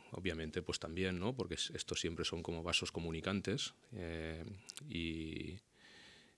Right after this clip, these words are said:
y evidentemente, pues, pues está claro que nosotros podíamos haber hecho cosas mejores, pero eso hay que hacerlo en el momento del partido. Ahora no sirve de nada decirlo, eh, públicamente, ¿no?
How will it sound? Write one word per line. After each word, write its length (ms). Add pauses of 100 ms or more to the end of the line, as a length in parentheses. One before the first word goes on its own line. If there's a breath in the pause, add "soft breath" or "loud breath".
(160)
y 100
evidentemente, 720
pues, 580
pues 260
está 200
claro 260
que 80
nosotros 300
podíamos 280
haber 180
hecho 140
cosas 260
mejores, 460
pero 360
eso 180
hay 60
que 60
hacerlo 240
en 60
el 60
momento 300
del 80
partido. 440
Ahora 420 (540 loud breath)
no 160
sirve 280
de 100
nada 240
decirlo, 560 (500 loud breath)
eh, 60
públicamente, 800 (160)
¿no? 220